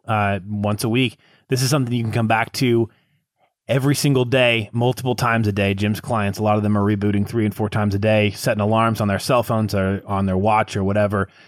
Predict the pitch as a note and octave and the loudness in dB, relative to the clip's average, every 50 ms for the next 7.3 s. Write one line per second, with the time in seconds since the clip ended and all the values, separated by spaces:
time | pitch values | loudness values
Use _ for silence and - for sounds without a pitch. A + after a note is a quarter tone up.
0 | - - - A2+ A2 A2+ A2+ A2 B2 B2+ - D#3 C#3+ - - D#3+ C#3 A#2 G#2 C3 | -12 -4 -2 0 2 2 2 2 0 0 0 0 0 0 0 -2 -2 0 -2 -2
1 | B2 A#2 G2+ - - G#2+ G#2 G2 G#2 A2+ B2 C3 C3 B2+ B2+ C3 C3 B2+ - - | 0 -2 -2 -2 -2 -2 0 0 0 2 2 4 4 4 2 0 -2 -4 -8 -10
2 | - - - C#3 A#2+ A2+ G#2+ - A2 G2+ G2 G2 F#2+ F#2 - - G2 G2+ A2 A2 | -8 -4 -2 -2 0 0 -2 0 0 0 0 0 -2 -4 -2 -2 0 2 2 0
3 | - - C3 A#2+ A2+ B2 C#3+ D3 B2 - - B2 G2+ F#2+ G2 - - - - _ | -2 -4 -4 0 0 0 0 0 -2 -2 0 0 2 0 -2 -4 -8 -18 -18 _
4 | _ _ _ _ _ _ _ - - - D#3+ F#3+ A#3+ A#3+ A3 G#3 F#3+ E3+ D#3+ D3 | _ _ _ _ _ _ _ -10 -2 0 2 2 4 4 4 4 4 4 2 2
5 | C#3 C3+ B2+ C3+ C#3 C3+ A#2+ G2 G#2 A#2 G#2+ G2+ G2 F#2+ - G#2 G#2 G#2+ A2 A2 | 2 2 2 2 2 0 0 0 -2 0 0 0 0 0 0 0 0 2 0 0
6 | A2 - A2 G#2 G#2 G2+ - - G#2+ G2 F#2+ F#2 F#2 F2+ F2+ E2+ - D#2+ E2+ E2+ | -2 -2 -2 -2 -2 -4 -4 -4 -4 -4 -2 -2 -4 -4 -4 -6 -6 -8 -6 -6
7 | D#2+ D2+ D#2 - - - | -4 -4 -6 -8 -10 -14